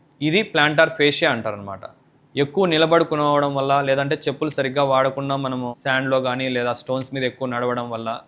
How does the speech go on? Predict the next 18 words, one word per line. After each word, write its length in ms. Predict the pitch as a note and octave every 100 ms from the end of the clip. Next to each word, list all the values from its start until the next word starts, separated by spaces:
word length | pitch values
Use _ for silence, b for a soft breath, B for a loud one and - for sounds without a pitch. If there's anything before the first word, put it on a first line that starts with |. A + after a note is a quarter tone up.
| _ _ _ -
ఒక్కొక్కసారి 520 | C3+ D#3 C#3 E3+ F#3+ E3
ఇది 180 | D#3 G3 F#3 -
వాపు 240 | D3 E3
వస్తుందన్నమాట. 600 | C#3 - B2 G#2 G2 F#2+ -
కూర్చొని 440 | D#3 C#3+ F3+ F#3
లేయడం 360 | D#3 D3 D3+ C#3+
వల్ల, 200 | C#3 C#3 C3+ - _ _ _
లేదంటే 320 | C3 C#3+ C#3 D3+
పనుకొని 540 | D3 D#3 D3+ E3+ F3 E3+
కొద్దిసేపు 480 | C#3+ C3 D3 C#3 C3
తర్వాత 320 | C3+ C#3 C3+
లేయడం 320 | B2+ C3+ C3+
వల్ల 180 | B2+ B2+
గానీ, 280 | B2 A#2+ C3+ - _ _ _
లాంగ్ 340 | B2+ D3+ F3+ E3+
పీరియడ్ 340 | E3 D#3 C#3+
రెస్ట్ 200 | D3 C#3+
అంటే 120 | C#3